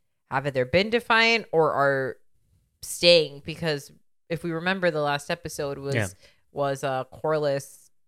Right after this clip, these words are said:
Speaker 1: It was, like, the whole secession speech. So people have come from outside. Rhaenyra and her kids left, right?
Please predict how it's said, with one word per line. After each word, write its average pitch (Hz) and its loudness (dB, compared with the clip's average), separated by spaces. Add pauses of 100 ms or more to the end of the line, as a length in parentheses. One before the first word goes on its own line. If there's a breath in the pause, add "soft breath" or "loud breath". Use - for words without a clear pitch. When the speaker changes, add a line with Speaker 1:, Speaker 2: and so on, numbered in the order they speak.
(140)
Speaker 1:
It 147 -4
was, 170 4
like, 156 2
the 151 -2
whole 170 2
secession 165 -2
speech. 131 -12
So 156 -2
people 165 0
have 147 -4
come 147 -4
from 135 -6 (140)
outside. - -4 (240)
Rhaenyra 202 4
and 165 -4
her 156 -2
kids 170 -4
left, 123 -4
right? 127 -4